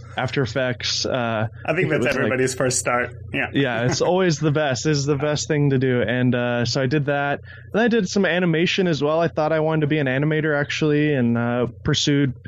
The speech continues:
Speaker 1: uh, going to college for animation. I was gonna actually go to Savannah College of Art and Design in G-, Savannah, Georgia,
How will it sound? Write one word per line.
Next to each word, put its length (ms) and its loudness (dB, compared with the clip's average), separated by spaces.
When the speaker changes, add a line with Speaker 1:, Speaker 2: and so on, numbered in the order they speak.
Speaker 1:
uh, 180 -2
going 340 0
to 80 0
college 420 0
for 160 0
animation. 680 2
I 40 0
was 300 0
gonna 240 0
actually 320 0
go 140 2
to 120 2
Savannah 420 0
College 280 0
of 80 0
Art 120 0
and 80 2
Design 460 2
in 140 2
G-, 180 -4
Savannah, 360 0
Georgia, 440 2